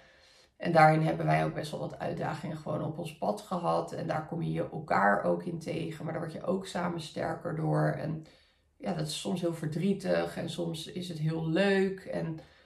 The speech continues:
ja, ik kan wel zeggen dat we nu een bepaalde modus in hebben gevonden. En ze zijn elke week bij ons. En Jenny is helemaal gek op ze. Zij zijn helemaal gek op Jen. En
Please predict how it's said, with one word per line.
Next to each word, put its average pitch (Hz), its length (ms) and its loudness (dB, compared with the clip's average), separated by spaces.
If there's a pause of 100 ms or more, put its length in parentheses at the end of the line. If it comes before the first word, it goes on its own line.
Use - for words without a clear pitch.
(520)
ja, 208 100 0
ik 202 100 0
kan 196 140 4
wel 190 120 8
zeggen 180 240 0
dat 175 120 0
we 180 60 0
nu 180 120 4
een 175 80 4
bepaalde 165 300 0
modus 165 480 4
in 214 100 2
hebben 226 220 2
gevonden. 214 500 0
En 196 120 4
ze 175 120 -4
zijn 180 240 2
elke 180 280 0
week 180 260 2
bij 175 180 2
ons. 175 420 2
En 170 100 -2
Jenny 175 340 2
is 175 120 -4
helemaal 170 220 -2
gek - 400 -2
op 180 160 -6
ze. 175 280 2
Zij 180 200 0
zijn 175 120 -4
helemaal 170 200 -2
gek 180 240 -4
op 156 140 -6
Jen. 190 400 2
En 160 220 -2